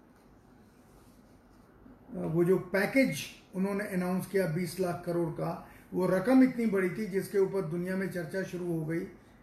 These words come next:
उसकी सच्चाई तो हमारी वित्त मंत्री ने यहाँ बताई,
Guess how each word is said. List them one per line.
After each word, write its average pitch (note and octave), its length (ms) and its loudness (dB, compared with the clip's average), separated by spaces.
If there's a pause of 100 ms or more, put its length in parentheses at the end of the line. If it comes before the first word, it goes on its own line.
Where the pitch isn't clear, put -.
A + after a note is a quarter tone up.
(180)
उसकी E3+ 260 -4
सच्चाई F#3+ 480 2
तो G3 160 0
हमारी F3+ 360 2 (640)
वित्त F#3+ 200 -2
मंत्री F#3 360 -2
ने F3+ 140 -2
यहाँ E3+ 320 0
बताई, E3 380 -4